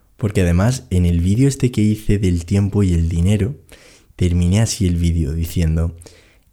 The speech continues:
"El dinero es fundamental, pero hay una pequeña línea y hay que tener mucho cuidado de no pasarte toda tu vida persiguiéndolo". Y a esto es a lo que me refiero.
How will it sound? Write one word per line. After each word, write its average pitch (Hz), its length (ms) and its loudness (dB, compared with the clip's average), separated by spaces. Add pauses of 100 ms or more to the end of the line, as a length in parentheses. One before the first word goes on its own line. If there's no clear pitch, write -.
(120)
"El 98 180 0
dinero 110 280 2
es 143 100 -4
fundamental, 82 960 0 (680)
pero 92 240 0
hay 104 120 2
una 101 260 2
pequeña 107 600 0
línea 110 500 0 (720)
y 104 120 0
hay 101 80 2
que 110 140 0
tener 101 300 0
mucho 101 420 0
cuidado 101 600 0 (140)
de 87 220 -2
no 92 120 2
pasarte 95 540 -2
toda 98 460 -2
tu 92 120 -4
vida 101 380 -2 (300)
persiguiéndolo". 87 880 -2 (880)
Y 92 120 -2
a 90 40 2
esto 98 200 -2
es 117 100 -2
a - 20 0
lo 92 160 0
que 85 100 -2
me 85 120 0
refiero. 80 500 -4